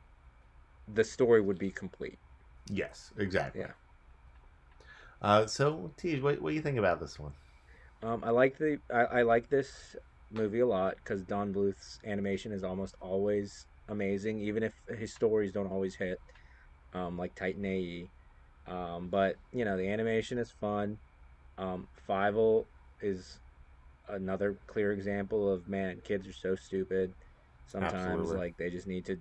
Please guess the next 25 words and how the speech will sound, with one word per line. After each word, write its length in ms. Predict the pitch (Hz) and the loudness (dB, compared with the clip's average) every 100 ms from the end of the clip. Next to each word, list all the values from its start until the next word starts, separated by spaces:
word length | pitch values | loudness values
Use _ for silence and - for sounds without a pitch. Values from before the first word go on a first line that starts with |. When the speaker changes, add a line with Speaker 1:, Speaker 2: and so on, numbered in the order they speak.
| - - - - - - - - - - - - | -10 -20 -20 -20 -20 -20 -20 -20 -20 -20 -20 -8
Speaker 1:
they 100 | 92 | -6
just 220 | 92 90 - - - | -4 -8 -14 -20 -12
need 180 | 107 98 | -6 -4
to 40 | 95 | -4
be 80 | |
told 240 | 101 101 95 | -6 -4 -2
what 140 | 104 | -2
to 60 | 117 | -2
do 200 | 104 101 | 2 2
a 40 | |
lot 180 | 98 92 | 2 0
of 80 | 92 | -2
times. 460 | 92 92 90 90 - | -8 -10 -8 -10 -4
But 240 | 101 98 | 0 0
hey, 200 | 113 131 | 2 0
man, 360 | 98 95 95 95 - - - - - - - - - - - | 0 -2 -2 -6 -12 -20 -20 -20 -20 -20 -20 -20 -20 -20 -20
story 360 | - 151 156 160 | 2 10 10 12
works. 460 | 127 131 - - - | 10 8 4 -8 -4
Uh, 60 | 110 | 0
I 300 | 107 107 107 | 4 4 4
think 300 | 117 113 - | 2 0 -2
the, 440 | 107 107 107 104 98 - - - - - - - - - - - | -4 -2 0 0 -4 -10 -20 -20 -20 -20 -20 -20 -20 -20 -18 -8
um, 340 | 90 87 87 92 | -6 -6 -6 -4
the 120 | 104 | 0
analogy 760 | 98 95 95 110 107 117 113 | 2 4 4 4 2 -2 -4